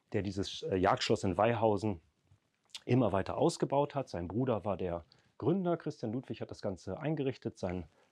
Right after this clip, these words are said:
Bruder eben Georg Wilhelm hat es dann weiter ausgebaut. Im Gästehaus gab es Stuckdecken, der gleiche Stuckateur, der auch das Zeller Schloss bearbeitet hat, hat dort gewirkt. Ähm, und wie gesagt,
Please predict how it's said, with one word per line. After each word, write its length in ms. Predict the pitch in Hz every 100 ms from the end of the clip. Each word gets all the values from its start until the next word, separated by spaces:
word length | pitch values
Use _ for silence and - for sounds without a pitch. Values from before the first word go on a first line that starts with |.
| -
Bruder 380 | 110 120 107 90
eben 140 | 90
Georg 260 | - 92 101
Wilhelm 260 | 117 104
hat 140 | 95 -
es 120 | -
dann 280 | 90 87 85 _ _ _
weiter 320 | 95 90 98
ausgebaut. 720 | - 143 - 107 104 101 104 - - _ -
Im 140 | 95
Gästehaus 560 | 110 - - 90 98 -
gab 220 | 107 117
es 80 | 120
Stuckdecken, 800 | - - 147 - 127 131 120 113
der 80 | 98
gleiche 340 | 107 107 -
Stuckateur, 580 | - 110 104 - 113 104
der 120 | 95
auch 100 | -
das 160 | 95 -
Zeller 240 | 104 98
Schloss 420 | - 120 - - _ _ _
bearbeitet 540 | - - 104 101 92 101
hat, 140 | 98
hat 180 | 98 -
dort 200 | 98 -
gewirkt. 520 | 101 90 95 - - _ - _ _ _
Ähm, 380 | 98 95 92 85 - _ _ -
und 220 | 127 139
wie 80 | 123
gesagt, 480 | 110 98 101 -